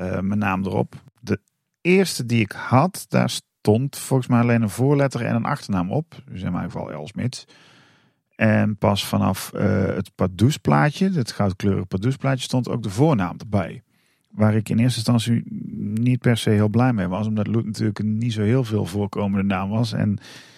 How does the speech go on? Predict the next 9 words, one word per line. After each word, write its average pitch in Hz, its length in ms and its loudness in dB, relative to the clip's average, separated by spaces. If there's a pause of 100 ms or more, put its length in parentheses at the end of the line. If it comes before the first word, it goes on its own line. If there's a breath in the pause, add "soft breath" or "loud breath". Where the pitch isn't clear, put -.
(380 loud breath)
het - 160 -8
was 107 200 2
al 98 220 2
in 98 80 4
het 95 120 -2
Hives-tijdperk 98 1120 0
toen. 98 300 2
<laughs> - 920 -2
Dus 151 220 4